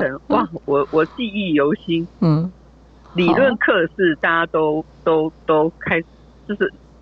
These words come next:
Speaker 2: 很新的学习，可是疗愈，哇，老师你还记得吗？大家也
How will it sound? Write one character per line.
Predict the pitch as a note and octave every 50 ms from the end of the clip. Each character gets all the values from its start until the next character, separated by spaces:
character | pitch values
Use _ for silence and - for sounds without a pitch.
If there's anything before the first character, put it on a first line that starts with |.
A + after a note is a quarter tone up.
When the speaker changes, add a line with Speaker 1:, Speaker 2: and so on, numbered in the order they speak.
| - - - - - - - - - - - - -
Speaker 2:
很 | - D#3+ C#3+ B2
新 | - - - F#3 F3+
的 | E3+ E3+ C#3+
学 | - - C3 A#2+ C#3
习， | - A#2+ C3
可 | - - - - -
是 | - B3+ G#3+
疗 | G#3+ G#3 C#3+ D#3 F3 G#3
愈， | A#3+ A3+ F3+ C#3+ - - - - - - - - - - - - -
哇， | C4 C#4 A#3 F#3 - - - - - -
老 | - D#3 D3+
师 | - - C#4+
你 | D4 C#4
还 | G3 - E3
记 | - - G#3 D#3+
得 | C#3+ C#3
吗？ | C3+ C3+ C#3+ -
大 | - E3 D3+
家 | D3+ F3+ E3 D3
也 | C#3